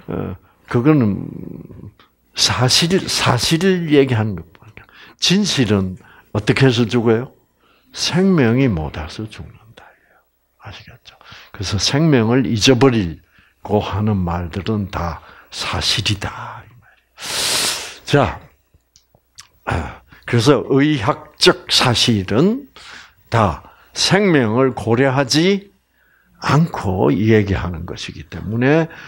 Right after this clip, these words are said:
그것은 의학적, 과학적 사실일 뿐 진실은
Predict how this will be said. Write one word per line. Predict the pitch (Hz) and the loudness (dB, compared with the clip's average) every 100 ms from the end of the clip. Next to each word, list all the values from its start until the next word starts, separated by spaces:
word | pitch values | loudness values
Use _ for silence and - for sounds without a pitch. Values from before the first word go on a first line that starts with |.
| - - | -20 -12
그것은 | 92 98 - 123 151 - - - | -8 -6 0 0 0 -6 -20 -4
의학적, | 104 104 98 - - 120 - | 0 0 -2 -6 -6 -8 -8
과학적 | - 104 90 - - 208 - | -10 -8 -10 -10 -8 -8 -4
사실일 | - - 202 - 160 180 180 - | -2 0 0 0 2 2 2 0
뿐 | 202 180 117 147 202 220 208 - - - | 2 4 4 2 2 0 -6 -18 -20 -6
진실은 | - 160 - 117 98 165 226 226 | 2 2 4 0 4 4 2 -2